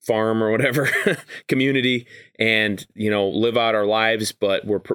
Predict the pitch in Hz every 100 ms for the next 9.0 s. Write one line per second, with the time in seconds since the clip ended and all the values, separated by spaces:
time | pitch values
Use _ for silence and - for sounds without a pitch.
0 | - - 107 107 110 104 95 - 117 107
1 | 98 92 90 98 92 92 - - - _
2 | _ _ _ _ - - 165 202 143 120
3 | 113 101 120 131 - 117 107 101 95 90
4 | 95 90 90 - - - - _ _ _
5 | _ _ _ 110 110 - - - 101 98
6 | 95 - _ _ _ 98 104 120 117 -
7 | - 107 92 - - _ _ _ - 107
8 | 113 107 98 98 - 113 107 101 98 -